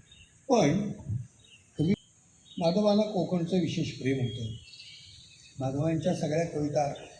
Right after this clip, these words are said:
कोकणवर आहेत. आता ही कॅसाबियांका म्हणजे खरं इंग्लंडच्या खाडीतली कविता,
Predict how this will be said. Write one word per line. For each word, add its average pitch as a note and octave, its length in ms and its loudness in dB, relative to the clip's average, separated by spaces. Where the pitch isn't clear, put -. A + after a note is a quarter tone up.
कोकणवर D3 480 0
आहेत. A2+ 160 -4
आता B3 180 2
ही C4 100 6
कॅसाबियांका G#3 720 2
म्हणजे G#3 260 4
खरं F3+ 120 4
इंग्लंडच्या F3+ 540 4
खाडीतली D#3+ 480 0
कविता, C#3+ 540 -2